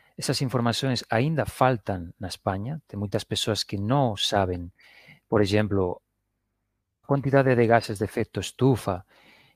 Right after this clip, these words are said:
dos alimentos, transporte, automóveis, avións. E depois unha parte máis práctica nese observatorio, que é unha calculadora, onde, eh, as persoas poden calcular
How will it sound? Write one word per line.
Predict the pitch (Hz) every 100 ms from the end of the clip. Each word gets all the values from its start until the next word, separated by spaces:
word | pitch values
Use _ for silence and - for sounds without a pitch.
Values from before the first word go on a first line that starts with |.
| _
dos | - 110
alimentos, | 120 143 139 127 120 120 123 - - _ _ _ _ -
transporte, | 113 110 - 120 110 - 113 110 -
automóveis, | 101 101 104 107 98 101 98 - - _ _ _ -
avións. | 95 98 101 101 101 - - _ _ _ _ _ _ _ _ _ -
E | 143
depois | 165 170
unha | 156 160
parte | 143 160 160
máis | 151 139
práctica | - 160 165 160 - 175 - _ _
nese | 110 117 127
observatorio, | 117 131 120 117 131 131 139
que | 120
é |
unha | 117 113
calculadora, | 113 - 110 110 143 151 165 _ _ _ _ _ _ - _ _ _ _
onde, | - 117 127 139 - _ _ _ _ - -
eh, | 151 -
as | -
persoas | - 117 110
poden | - 117 117 117
calcular | 120 113 - 113 113 127 -